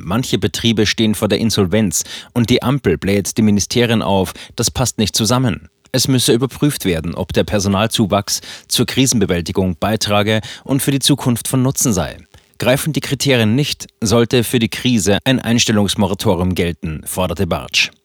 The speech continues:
Kostenexplosion am Erweiterungsbau des Kanzleramtes.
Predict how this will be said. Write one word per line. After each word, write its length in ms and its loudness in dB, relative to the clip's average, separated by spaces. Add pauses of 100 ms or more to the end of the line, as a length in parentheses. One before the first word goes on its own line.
(960)
Kostenexplosion 1000 2
am 140 0
Erweiterungsbau 920 0
des 220 -2
Kanzleramtes. 880 -2